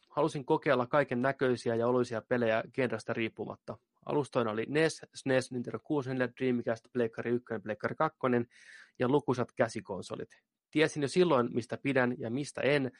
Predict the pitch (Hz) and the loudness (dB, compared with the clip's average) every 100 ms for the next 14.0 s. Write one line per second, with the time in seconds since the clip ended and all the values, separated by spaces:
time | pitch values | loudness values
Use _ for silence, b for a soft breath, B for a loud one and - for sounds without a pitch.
0 | b - 123 123 123 143 143 127 117 110 | b -6 2 4 6 4 4 2 4 2
1 | 107 107 - 123 120 110 107 113 131 131 | 0 -2 0 2 2 2 0 -2 0 2
2 | 107 110 107 104 107 95 - - _ b | 2 0 -2 -2 -4 -4 -10 -16 _ b
3 | b b b b b b b b _ - | b b b b b b b b _ -4
4 | 139 147 135 123 127 123 - 127 120 117 | 0 4 6 6 6 4 2 4 2 2
5 | 165 165 123 117 120 131 120 131 143 131 | 2 4 4 2 0 0 2 2 2 0
6 | 123 - 117 117 117 123 120 123 143 131 | -6 -2 -2 0 2 2 0 -2 0 0
7 | 120 113 123 120 113 - - 123 117 110 | 0 2 4 2 -4 -6 -4 0 0 0
8 | 104 104 101 98 - - - _ _ _ | -2 -4 -4 -8 -14 -20 -20 _ _ _
9 | _ _ - 180 170 151 147 - 131 - | _ _ 2 4 4 0 -2 0 -2 2
10 | 151 127 123 120 120 131 127 123 117 113 | 0 2 2 4 2 2 2 2 2 -2
11 | B B B B 123 - 127 123 143 131 | B B B B -8 -2 0 0 2 2
12 | - 117 - 123 127 110 139 123 120 113 | 0 -6 -6 -4 -4 0 2 2 0 -2
13 | 113 160 120 107 101 92 101 95 - - | 0 2 2 0 -4 -8 -10 -10 -12 -14